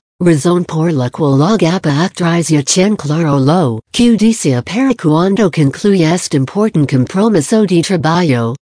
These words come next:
"Me gustaría que mi familia viniera a México, tengo más de dos años sin ver a mis papás por la pandemia, entonces, aunque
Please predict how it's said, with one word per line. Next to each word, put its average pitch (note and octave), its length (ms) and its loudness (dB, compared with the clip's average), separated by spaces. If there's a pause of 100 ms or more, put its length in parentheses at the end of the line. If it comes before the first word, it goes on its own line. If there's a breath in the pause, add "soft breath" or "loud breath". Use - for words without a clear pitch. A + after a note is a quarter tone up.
"Me F#3 220 2
gustaría C3+ 720 0
que G#3+ 260 2
mi F#3+ 180 2
familia D3 560 0
viniera D#3 560 0
a B2+ 60 2
México, B2 720 0 (240)
tengo G3 420 0
más G#3 460 0
de C3+ 180 0
dos D#3 320 -2
años E3+ 440 2
sin F3+ 260 -2
ver D3+ 260 0
a C3+ 60 2
mis C3+ 200 2
papás F3+ 440 -2
por F3 320 0
la D3 180 0
pandemia, C#3 840 0 (220)
entonces, C3 880 0 (220)
aunque B3+ 320 0